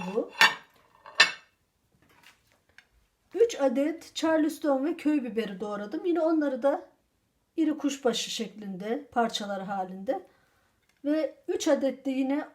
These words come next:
orta boy domatesim var. Onları da yine çok küçük olmayacak şekilde kuşbaşı halinde doğradım. Onları da bıraktım. Üç adet yine orta boy,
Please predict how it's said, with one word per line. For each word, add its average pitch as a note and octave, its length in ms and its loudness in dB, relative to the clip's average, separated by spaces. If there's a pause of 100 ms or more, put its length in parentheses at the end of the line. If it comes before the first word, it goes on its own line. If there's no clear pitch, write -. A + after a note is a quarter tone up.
orta D4 400 0
boy C#4+ 240 2 (360)
domatesim C#4 580 2
var. B3+ 120 4
Onları C4 400 0
da A#3 220 0 (440)
yine B3+ 200 0
çok C4+ 240 -2
küçük - 240 -8
olmayacak G#3 520 2
şekilde A3 540 -6
kuşbaşı G3+ 520 -6
halinde G3 800 0 (240)
doğradım. A#3 520 2 (320)
Onları A#3+ 380 -2
da F#3 140 -10
bıraktım. A3 680 -6 (3250)
Üç G4 300 -8
adet C#4 380 0
yine D4 160 2
orta D4 460 0
boy, C4 240 6